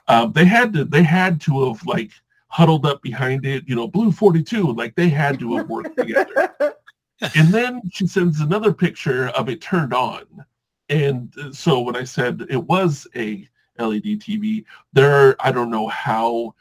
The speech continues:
Speaker 1: they did it, but they broke it in two different places on the screen, spider webbed it two separate places. And I'm like, "You're so small. Like, how did you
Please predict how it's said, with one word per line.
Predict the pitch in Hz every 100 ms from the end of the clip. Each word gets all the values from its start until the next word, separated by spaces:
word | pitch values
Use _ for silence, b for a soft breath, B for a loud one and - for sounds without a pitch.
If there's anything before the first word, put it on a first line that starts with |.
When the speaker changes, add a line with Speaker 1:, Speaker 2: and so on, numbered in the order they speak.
| b _
Speaker 1:
they | 123 113
did | 107 117 113
it, | 95 - _ b b -
but | 131 175
they | -
broke | - - 123 127 135
it | 139 -
in | 123 113 -
two | - 139 131
different | 113 123 117 - -
places | - 110 110 - 107
on | - 110
the | 107
screen, | - - 113 107 90
spider | - - 113 131
webbed | 131 117 113 110
it | -
two | - - 147 151
separate | - 139 131 139 -
places. | - 165 165 - 208 185 - _ B B B B B - -
And | 170
I'm | 170
like, | 175 170 175 B B B B B -
"You're | 208 190
so | - - 220 208 160
small. | 135 - - _ - 247 202 143 214 104 214 _ -
Like, | 180 - -
how | - 220
did | 226 175 131
you | 147